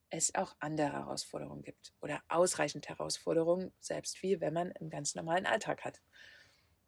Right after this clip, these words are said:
Gut, ihr Lieben, kommt alle gut ins Wochenende oder je nachdem, wann ihr das hört, habt einen schönen Tag, Mittag oder Abend. Ich freue mich, dass ihr weiterhin meinem Podcast so lauscht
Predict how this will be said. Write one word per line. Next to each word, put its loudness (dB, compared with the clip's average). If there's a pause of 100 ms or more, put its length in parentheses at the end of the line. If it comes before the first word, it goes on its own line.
(200)
Gut, -4
ihr -4
Lieben, -8 (1040)
kommt -2
alle 8
gut -2
ins -6
Wochenende 0
oder 4
je 8
nachdem, 8
wann 10
ihr 4
das 2
hört, -2 (160)
habt 4
einen 0
schönen -2
Tag, -2 (400)
Mittag 4 (140)
oder 12
Abend. 8 (600)
Ich 2 (200)
freue 10
mich, 4 (280)
dass -4
ihr 2
weiterhin 2
meinem 0
Podcast -6
so -4
lauscht -6